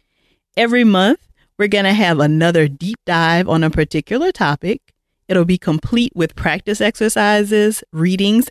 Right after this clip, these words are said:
and discussions. For the rest of this month, we'll be focusing on assertive communication,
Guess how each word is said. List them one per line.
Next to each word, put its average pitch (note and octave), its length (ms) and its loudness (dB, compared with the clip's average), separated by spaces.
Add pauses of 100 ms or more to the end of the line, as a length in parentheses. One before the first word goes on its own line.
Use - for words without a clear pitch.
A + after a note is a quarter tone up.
and E3 200 0
discussions. - 800 -2 (680)
For A3+ 100 0
the F3+ 120 2
rest B3+ 260 0
of G3 80 -4
this B3 240 -2
month, D#3 320 0
we'll E3 100 0
be E3+ 140 0
focusing E3+ 500 -2
on D#3+ 220 0
assertive E3+ 500 0
communication, C#3+ 920 -2